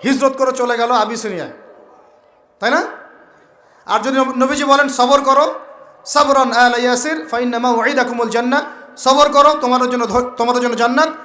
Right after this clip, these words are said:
সবর করতেছেন, মার খাচ্ছেন, তাও কোনো কথা বলতেছেন না।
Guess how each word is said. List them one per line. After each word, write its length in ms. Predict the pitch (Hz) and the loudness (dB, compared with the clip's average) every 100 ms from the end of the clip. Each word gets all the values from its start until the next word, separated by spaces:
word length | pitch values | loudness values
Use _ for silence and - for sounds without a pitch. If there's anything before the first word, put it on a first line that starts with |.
| - - | -20 -18
সবর 320 | - 254 294 285 | 0 4 4 4
করতেছেন, 380 | 262 240 220 | 0 -2 -4
মার 160 | 196 254 247 | -2 0 0
খাচ্ছেন, 260 | 240 208 | -2 -4
তাও 160 | - 226 | -4 -4
কোনো 160 | 220 | -4
কথা 200 | 196 190 | -4 -4
বলতেছেন 360 | 175 165 135 | -4 -6 -12
না। 80 | 107 | -14